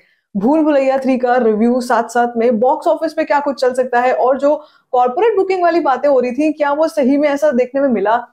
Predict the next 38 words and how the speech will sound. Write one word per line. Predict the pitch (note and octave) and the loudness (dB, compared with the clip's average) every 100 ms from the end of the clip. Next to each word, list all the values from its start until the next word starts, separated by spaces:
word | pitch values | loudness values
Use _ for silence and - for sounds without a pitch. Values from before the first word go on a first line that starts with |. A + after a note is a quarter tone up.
| _ A3+ | _ -4
या | C#4 | -2
नहीं | B3 G#3 | 0 0
मिला, | A3 G#3 G#3+ | 0 0 0
सब | G#3+ - | -4 -6
कुछ | G3+ | -4
बताती | G3 F#3 F3+ | -2 -2 -2
हूँ | G#3 | -4
आपको | G3+ A#3 | -2 -2
मैं | G#3+ | -2
इस | G#3+ | -2
वीडियो | G#3 A3 | -2 -2
में। | B3+ | -2
लेकिन | C4+ D4 | -2 -2
सबसे | D4 D4 | -4 -2
पहले | D#4+ D#4 | -2 0
मैं | D4+ | 0
आपको | C4 B3+ | 0 0
बताना | A#3+ A#3 | 0 0
चाहती | A#3+ A#3 | 0 -2
हूँ | B3 | -2
कि | C4 | -2
यार, | C4 - _ _ - | -4 -10 _ _ -6
I | C4+ D#4 | -2 0
am | |
so | C4 - - A#3+ | 0 -4 -2 0
relieved | C4 A#3+ A3 A3 A3+ G#3+ | 2 2 2 2 2 2
and | A#3 | 0
so | A#3 A#3+ | 0 -2
glad | A#3 G#3 G3 | 0 0 0
to | G3 A3 | -2 -6
see | G#3+ G#3+ G#3+ | -4 -2 0
that | A3 | -2
भूल | G#3 _ B3 C#4+ | -4 _ -2 0
भुलैया | B3 B3 A3 G#3 F3+ F3+ - _ - | 0 0 0 0 0 -2 -18 _ -2
is | E4 D#4+ | 0 0
getting | A3 A#3 A#3 A#3+ | 0 0 0 0
that | A3+ A3 | 0 0
acceptance | A3 - A3 - A3 | -2 -4 -6 -4 -4